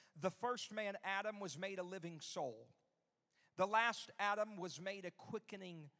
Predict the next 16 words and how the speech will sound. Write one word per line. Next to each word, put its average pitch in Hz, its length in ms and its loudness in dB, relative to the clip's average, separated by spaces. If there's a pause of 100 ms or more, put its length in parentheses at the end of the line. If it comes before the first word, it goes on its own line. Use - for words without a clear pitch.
(140)
spirit. - 760 -6 (260)
The 151 60 -10
first - 460 -8
is - 160 -10
created, 196 720 -6
the 170 80 -6
second 196 480 -6
is 143 220 -10
begotten." 170 720 0 (500)
Verse 196 240 -2
forty-six - 760 -8 (720)
says, 147 600 -6 (320)
"Howbeit 226 540 6 (120)
that 214 180 2
was 165 220 -6
not 208 320 0